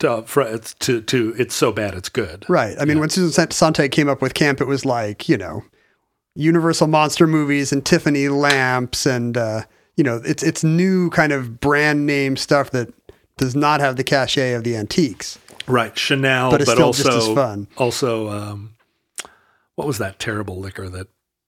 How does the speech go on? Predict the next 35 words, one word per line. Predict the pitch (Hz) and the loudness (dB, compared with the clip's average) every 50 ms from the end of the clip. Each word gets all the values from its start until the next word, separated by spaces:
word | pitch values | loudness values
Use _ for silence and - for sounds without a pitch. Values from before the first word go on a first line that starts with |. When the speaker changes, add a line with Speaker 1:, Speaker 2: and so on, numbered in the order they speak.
| _ _ _ _ _ _ _ _ _ _ _ _ _ _ - | _ _ _ _ _ _ _ _ _ _ _ _ _ _ 2
Speaker 1:
well, | 196 196 175 135 123 | 4 6 6 6 4
there's, | 131 139 139 139 - | 2 2 2 0 -2
uh, | - 170 185 - | -4 -4 -2 0
every, | 185 190 165 196 - - | 0 0 0 -2 0 2
every | 196 185 180 143 | 4 4 4 4
liquor | 123 123 131 - - 113 | 4 2 0 2 0 -2
brand, | 101 - 117 104 95 95 90 90 87 - | -2 0 -2 -4 -4 -6 -10 -12 -8 -6
right, | 117 110 110 107 | -4 -4 -4 -4
ends | 104 113 110 110 110 | -4 -4 -4 -4 -6
up | 110 95 - | -8 -8 -6
being | - 107 98 92 | -6 -6 -6 -6
part | 92 - - 113 101 95 | -8 -6 -6 -6 -4 -6
of, | 90 90 90 - - - _ _ _ _ _ _ _ _ _ | -8 -10 -12 -14 -18 -20 _ _ _ _ _ _ _ _ _
part | - 156 139 131 - | 0 2 2 2 -2
of | - 101 101 101 98 101 101 - - _ _ _ _ _ _ _ _ _ | -6 -8 -10 -10 -10 -12 -16 -20 -20 _ _ _ _ _ _ _ _ _
camp | - - 151 123 110 113 - - | -2 0 2 2 2 -2 -2 -2
culture | - 123 110 107 - - 98 92 | -2 -2 -2 -4 -6 -8 -8 -8
or | - 101 98 95 | -8 -8 -10 -10
part | - - - 117 110 101 | -8 -6 -4 -4 -4 -6
of | 92 90 - | -8 -8 -10
celebrity | - - 147 113 113 113 101 92 90 90 90 | -6 -4 -4 -2 -2 -2 -4 -6 -10 -14 -14
culture. | - - 101 104 - - - | -14 -14 -14 -14 -10 -10 -8
Speaker 2:
If | 165 | -2
they | - 170 160 | 0 2 4
do | 170 208 | 6 4
it | 202 | 4
right, | 165 147 143 139 143 139 - - - - | 4 4 2 2 2 0 -2 -8 -8 -6
that's | 135 127 - | -6 -4 -2
what | 151 - | -2 0
marketing | 147 151 156 156 170 165 156 165 | 2 0 2 2 2 2 4 4
wants. | 170 160 139 135 - - - - - - - - - - - - - | 2 2 0 -2 -4 -8 -10 -14 -18 -20 -20 -20 -20 -20 -20 -8 -2
Speaker 1:
But | - 170 175 - | 0 0 0 2
Hamilton | 156 196 240 254 285 240 - - 175 151 143 | 2 2 2 2 2 2 2 2 2 2 2
Lodge, | 143 147 165 196 202 170 131 120 120 104 - - - _ _ _ _ _ _ _ _ _ _ _ _ | 2 2 2 2 2 0 0 -2 -4 -8 -10 -12 -12 _ _ _ _ _ _ _ _ _ _ _ _
uh, | 139 143 | -2 0